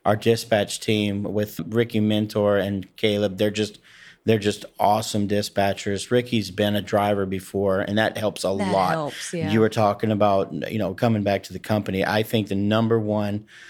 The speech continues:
Speaker 1: the number one thing aside from money is the respect. And you
Speaker 2: Oh,
Speaker 1: respect the
Speaker 2: sure.
Speaker 1: person, they'll, they'll let some few things slide. But a few times of disrespect, and they will just,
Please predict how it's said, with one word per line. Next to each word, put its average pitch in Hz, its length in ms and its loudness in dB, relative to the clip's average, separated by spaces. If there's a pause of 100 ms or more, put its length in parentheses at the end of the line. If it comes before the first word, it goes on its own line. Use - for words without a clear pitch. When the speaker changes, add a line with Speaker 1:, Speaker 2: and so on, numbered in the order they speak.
(140)
Speaker 1:
the 107 80 0
number 123 240 4
one 117 160 2
thing 107 240 0
aside 101 320 0
from 104 120 -2
money 101 320 0
is 98 160 -6
the 95 80 -8
respect. 92 720 -6 (480)
And 104 240 0
you 107 180 0
Speaker 2:
Oh, 101 40 0
Speaker 1:
respect 104 460 0
the - 60 2
Speaker 2:
sure. 254 80 2
Speaker 1:
person, 101 360 0
they'll, 104 400 2
they'll 104 240 2
let 107 200 2
some 104 180 -2
few 104 220 -4
things 98 280 -2
slide. 98 360 -4
But 101 120 0
a 117 60 -4
few 190 260 -2
times 165 380 -4
of 95 100 -4 (600)
disrespect, 101 840 -2
and 101 300 0
they 107 260 2
will 101 260 -2
just, 95 380 -6